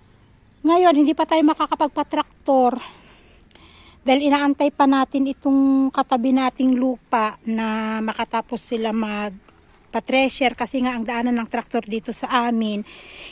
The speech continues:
hindi naman tayo pwedeng basta-basta na lang magpratak-, pag magpatraktor at iisipin lang natin yung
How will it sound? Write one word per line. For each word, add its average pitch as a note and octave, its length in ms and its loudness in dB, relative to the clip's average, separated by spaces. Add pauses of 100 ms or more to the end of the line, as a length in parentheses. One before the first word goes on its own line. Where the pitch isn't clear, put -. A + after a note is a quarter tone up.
hindi B3 160 0
naman A#3+ 320 0
tayo A#3+ 320 0
pwedeng A3+ 340 0
basta-basta A3 480 -4
na A3+ 100 2
lang A3+ 140 2
magpratak-, - 800 -6
pag G#3+ 180 -4
magpatraktor A3+ 800 -4
at - 60 -6 (640)
iisipin B3+ 560 2
lang A#3+ 220 2
natin A#3 420 2
yung A3+ 400 2